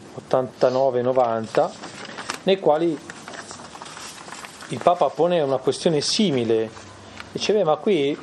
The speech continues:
qui se possiamo stare a parlare di, di unione coniugale, di", anche questo ve l'ho riportato nella parte della meditazio, eh, di unione coniugale, di fedeltà, di reciprocità, di dono, eccetera, eccetera.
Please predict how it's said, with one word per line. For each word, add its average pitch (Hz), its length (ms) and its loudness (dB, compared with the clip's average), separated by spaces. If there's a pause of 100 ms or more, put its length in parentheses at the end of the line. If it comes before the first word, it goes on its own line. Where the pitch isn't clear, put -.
(800)
qui 165 320 2
se 143 460 2 (560)
possiamo 196 300 0
stare 190 220 4
a - 40 0
parlare 151 580 4
di, 120 500 0
di 120 100 -6
unione 135 280 0
coniugale, 120 840 0
di", 113 160 0
anche 120 180 -2
questo 143 240 2
ve 123 80 2
l'ho 120 60 2
riportato 123 500 0
nella 120 160 2
parte 123 320 0
della 117 140 0
meditazio, 113 680 -2
eh, - 720 -12
di 123 300 2
unione 131 320 0
coniugale, 123 1000 2
di 113 100 -8
fedeltà, 117 720 0
di 117 100 -2
reciprocità, 120 1080 0
di 117 120 -2
dono, 120 640 0
eccetera, 127 380 -2
eccetera. 160 440 0